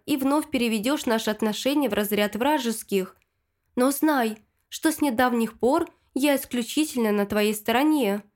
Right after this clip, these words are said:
Я убеждаю Галю, что всё в норме, но отчётливо понимаю, что нет. Ни хрена не в норме.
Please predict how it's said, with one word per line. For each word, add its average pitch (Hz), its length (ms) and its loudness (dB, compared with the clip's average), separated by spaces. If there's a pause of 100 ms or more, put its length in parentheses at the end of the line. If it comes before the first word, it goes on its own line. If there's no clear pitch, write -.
(1120)
Я 302 280 2
убеждаю 233 560 2
Галю, 220 340 0
что 214 220 -6
всё - 260 -2
в 196 80 -2
норме, 233 600 0 (220)
но 302 140 4
отчётливо 269 580 0
понимаю, 208 840 2
что - 320 -2
нет. 226 460 0 (500)
Ни 240 120 2
хрена 220 440 2
не 240 160 0
в 202 100 -6
норме. 240 540 0